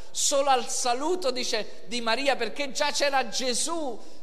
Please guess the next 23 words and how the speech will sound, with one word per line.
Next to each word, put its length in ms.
s-, 380
dentro 440
di 120
lei, 260
io 140
ne 100
sono 240
convinto, 580
perché 320
lei 220
ha 100
concepito 680
e 40
poi 180
è 20
stato 400
tre 280
mesi 1080
da 520
Elisabetta. 1200
Solo 420
con 220
questo 520